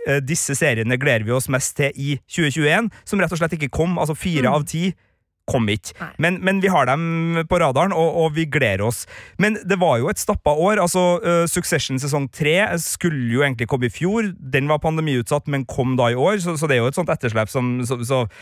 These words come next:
Speaker 1: t-, ting funker jo på filmfronten. Vi fikk Dune, vi fikk, eh, James Bond, No
Speaker 2: Ja.
Speaker 1: Time to Die, så, så det, de, de er jo der. De bare bruker litt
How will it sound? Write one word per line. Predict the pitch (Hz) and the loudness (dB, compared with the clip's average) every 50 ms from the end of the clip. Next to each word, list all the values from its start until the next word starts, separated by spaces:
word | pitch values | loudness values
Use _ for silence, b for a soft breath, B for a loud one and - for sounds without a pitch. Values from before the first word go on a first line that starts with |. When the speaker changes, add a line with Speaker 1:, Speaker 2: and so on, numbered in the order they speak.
| B B B _ - | B B B _ -10
Speaker 1:
t-, | - - 147 131 - | -8 -8 -8 -4 -2
ting | - 156 160 | -2 0 0
funker | - 202 202 165 - 135 | 0 0 0 2 2 2
jo | 175 202 | 2 2
på | 151 147 127 | 2 0 0
filmfronten. | 156 135 117 117 120 113 107 - 135 139 | 0 0 2 2 0 0 0 0 0 0
Vi | 127 | 0
fikk | 110 - 123 - - - | 0 0 -2 -2 -2 -2
Dune, | 120 127 139 170 180 | 0 2 2 2 0
vi | 156 143 | 0 -2
fikk, | - - 131 135 - - | -2 -2 -4 -4 -4 -2
eh, | 170 175 175 143 | 0 0 2 2
James | 151 135 127 127 | 2 2 0 0
Bond, | - 127 123 131 139 131 | 0 0 0 0 2 0
No | 127 175 | 0 0
Speaker 2:
Ja. | 175 | 2
Speaker 1:
Time | - 139 135 131 127 | 2 2 2 0 0
to | 117 135 | 0 0
Die, | 151 170 175 | 2 2 2
så, | 156 156 135 | 0 -4 -6
så | 131 147 | -4 -2
det, | 143 135 127 127 127 123 | 0 0 -2 -2 -2 -2
de, | 131 123 | -2 -2
de | 117 - 131 127 131 | 0 -2 -2 -2 0
er | 131 117 107 101 98 | 0 0 0 0 0
jo | 101 98 | 0 2
der. | 151 190 196 | 2 2 2
De | 175 160 | 2 0
bare | 151 151 139 120 120 | 2 0 0 0 -2
bruker | 120 156 139 131 135 139 - - 110 | -4 -4 -4 -4 -2 -2 -4 -2 -4
litt | 113 113 - - - | -4 -4 -4 -8 -18